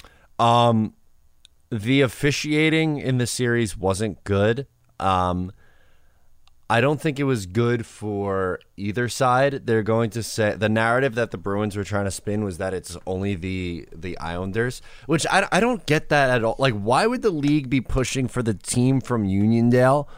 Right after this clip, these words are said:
over an original six team? I don't,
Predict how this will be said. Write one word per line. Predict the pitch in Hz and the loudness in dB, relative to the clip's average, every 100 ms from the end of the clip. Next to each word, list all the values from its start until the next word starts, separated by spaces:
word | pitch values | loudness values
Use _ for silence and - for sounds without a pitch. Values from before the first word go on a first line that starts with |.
| - - - | -20 -12 0
over | 127 113 127 | 2 4 4
an | 117 | 2
original | 98 107 95 104 95 | 4 2 2 -2 -2
six | - 85 - | -4 -6 -6
team? | - 78 71 - - - _ _ _ | -12 -12 -12 -16 -20 -20 _ _ _
I | 110 | 2
don't, | 120 123 | 2 2